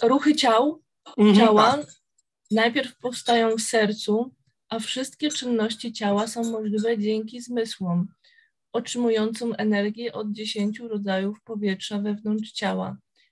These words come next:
Speaker 1: Te dziesięć rodzajów powietrza zostało opisane w sposób następujący. Główne powietrze przechodzące przez nos podczas oddychania jest zwane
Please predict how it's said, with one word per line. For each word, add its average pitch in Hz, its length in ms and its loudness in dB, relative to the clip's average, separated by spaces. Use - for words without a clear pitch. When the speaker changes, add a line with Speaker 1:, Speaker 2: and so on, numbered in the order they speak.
Speaker 1:
Te 214 160 -2
dziesięć 269 420 -4
rodzajów 220 460 0
powietrza 208 560 -6
zostało 226 480 -2
opisane 214 540 -2
w - 60 -8
sposób 220 440 -4
następujący. 214 1000 -4
Główne 220 800 -2
powietrze 214 720 -4
przechodzące 226 760 -4
przez 202 340 -6
nos 208 460 -2
podczas 233 420 -6
oddychania 202 720 -2
jest 214 480 -8
zwane 196 680 -2